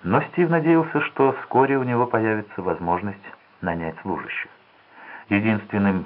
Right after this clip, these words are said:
минусом этого места была его полная изолированность. День за днем не иметь возможности ни с кем разговаривать,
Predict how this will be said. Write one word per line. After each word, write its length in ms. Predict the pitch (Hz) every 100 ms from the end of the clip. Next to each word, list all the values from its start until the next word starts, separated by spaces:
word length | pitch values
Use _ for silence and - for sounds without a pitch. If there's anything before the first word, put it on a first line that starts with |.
| -
минусом 520 | 131 117 78 95 73
этого 240 | 76 85 85
места 420 | 98 127 - - - - -
была 240 | - 101 135
его 200 | 131 131
полная 480 | 127 127 123 127 117
изолированность. 920 | 117 127 117 76 64 - - - - _ _ -
День 300 | 85 95 90
за 120 | 87
днем 360 | 82 98 95 82
не 100 | 82
иметь 240 | 87 87
возможности 640 | 85 80 87 82 87 - 87
ни 120 | 82
с 80 | -
кем 200 | 95 85
разговаривать, 720 | 85 87 87 98 107 101